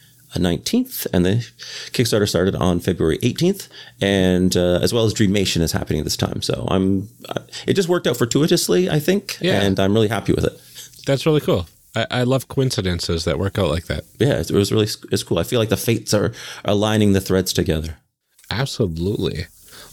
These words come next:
Speaker 2: All right. Is there anything else that you wanted to go over?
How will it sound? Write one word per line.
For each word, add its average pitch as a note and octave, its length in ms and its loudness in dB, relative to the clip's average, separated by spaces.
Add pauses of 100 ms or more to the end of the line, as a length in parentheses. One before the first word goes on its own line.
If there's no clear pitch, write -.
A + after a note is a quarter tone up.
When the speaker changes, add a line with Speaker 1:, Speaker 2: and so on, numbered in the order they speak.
Speaker 2:
All C#3 120 2
right. B2+ 240 0
Is A#2+ 140 4
there C3+ 140 2
anything C3 420 2
else G2+ 240 -2
that - 140 0
you G2+ 100 0
wanted F#2+ 280 0
to F2 60 -2
go F2+ 220 2
over? D#2+ 500 -2